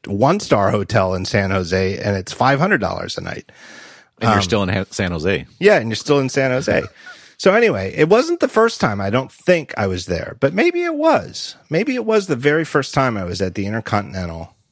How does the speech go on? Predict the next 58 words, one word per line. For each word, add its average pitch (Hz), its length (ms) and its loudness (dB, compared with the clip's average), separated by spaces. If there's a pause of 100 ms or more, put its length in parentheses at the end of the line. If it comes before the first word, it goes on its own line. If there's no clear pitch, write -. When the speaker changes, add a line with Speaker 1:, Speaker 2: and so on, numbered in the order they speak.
(260)
Speaker 1:
San 95 220 -2
Francisco. - 640 -6 (340)
Very 127 300 4
nice. - 580 -4 (640)
I 110 180 -8
check - 300 -2
in, 127 200 0
I 107 80 -4
get 92 160 -4
up 104 80 -6
to - 100 -4
my 101 100 2
room, 113 360 0 (760)
and 90 140 -2
I 92 80 0
go 95 200 2
in, 127 420 0
and 101 540 -2
it 202 640 -4
probably 302 260 2
was 147 220 2
the 92 80 -2
first - 240 -2
time. 85 180 -8
And 101 100 -2
I, 104 220 -2
and 104 320 -4
one 151 280 2
thing 190 180 4
I 127 100 4
always 143 240 2
do 107 480 -2
when 92 140 0
I 90 40 0
get 95 180 0
to 90 80 -4
a 92 60 -2
hotel 87 320 -2
is 92 120 -4
I 85 80 -4
check - 260 -2
the 92 80 -8
temperature 95 580 -4 (600)
on 82 180 -6
the - 80 -8
thermostat - 520 -2
'cause - 120 -10
I 92 60 0
like 98 200 0
it 104 60 -2
nice 98 220 -2
and 85 100 -6
cool 143 320 0
when 85 160 -8
I 82 60 -8
sleep - 320 -4
at - 60 -12
night. - 260 -12